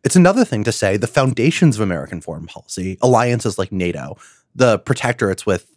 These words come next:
Japan and South Korea, like, these are the things that define America's approach to the entire region a-, and arguably the world, right? They're the glue which allows the U S to deploy troops abroad so quickly, having bases in Germany and Japan and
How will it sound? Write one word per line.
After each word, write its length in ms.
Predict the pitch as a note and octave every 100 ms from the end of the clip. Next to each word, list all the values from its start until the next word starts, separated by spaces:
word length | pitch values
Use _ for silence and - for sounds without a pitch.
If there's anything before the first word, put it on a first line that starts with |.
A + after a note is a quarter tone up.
| _
Japan 560 | - - G2+ F2+ F2 E2+
and 120 | F#2
South 280 | G#2 F2+ -
Korea, 320 | G2 F2+ -
like, 180 | B2 A#2+
these 160 | F#3 C#4
are 20 |
the 80 | B3+
things 240 | D3+ B2+
that 80 | G#2
define 480 | F#2+ - G2 G2 A2 - _ _
America's 380 | A#2 G2 - G2+
approach 320 | - G2+ -
to 100 | G#2+
the 100 | F#2
entire 360 | F2+ - G2 F2
region 560 | A2+ A2 A#2 B3+ C#4 _ _ _ _ _
a-, 200 | C#3 -
and 140 | D#3 -
arguably 540 | G3+ C4 A#3+ F#3 D3 A#2
the 80 |
world, 420 | F#2+ C3 F#3 D2+ G2+
right? 160 | G#2
They're 180 | A#2+ A2+
the 520 | G#2+ A2 G2+ G2+ G2+ - _ _ B2+
glue 480 | C3+ C3+ E3 E3 A#2+
which 180 | A2 -
allows 280 | A2 G2+
the 80 | -
U 100 | G#2
S 100 | G2+
to 100 | -
deploy 420 | G#2+ - - A2 G#2
troops 460 | - G2+ F#2 -
abroad 400 | - A2+ G2 F#2+
so 180 | - G2+
quickly, 320 | - G2 F#2
having 280 | F2 F#2+ G#2
bases 640 | G2+ F#2+ - G2 F2 E2 -
in 200 | F2+ F2
Germany 800 | F#2+ E2+ F2+ E2+ E2 E2 E2+ C#2
and 140 | F2+
Japan 720 | F2 - F#2 F#2 E2 D#2+ D#2 E2+
and 220 | G2+